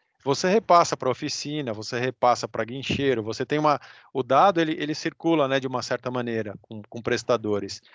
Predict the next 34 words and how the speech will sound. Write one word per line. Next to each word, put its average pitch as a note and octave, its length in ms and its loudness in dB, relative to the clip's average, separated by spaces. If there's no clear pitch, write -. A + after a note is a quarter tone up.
Então, C#3+ 240 2
o D#3+ 60 4
desafio D#3 480 2
tá F3+ 200 2
aí C#3+ 140 0
em G3+ 160 -4
você D#3 300 -4
conseguir C#3+ 580 -6
fazer C#3 420 2
toda F3 280 0
essa, E3 420 2
essa C3+ 200 -2
jornada, C3+ 640 2
né, B2+ 140 0
o B2 100 0
life C3+ 260 0
cycle C3 520 -2
do, B2 240 -6
do A#2+ 440 -4
ciclo - 280 -8
de D#3+ 80 4
vida F#3 180 2
completo F3 640 0
do C#3 80 -8
dado, C#3 380 2
né, C#3 140 0
onde D3 200 -2
ele C#3+ 140 -2
nasce, B2+ 640 -2
p-, C3 180 -10
por C#3 220 -4
onde C#3+ 120 -4
ele C#3 120 -4
passa, B2+ 540 -2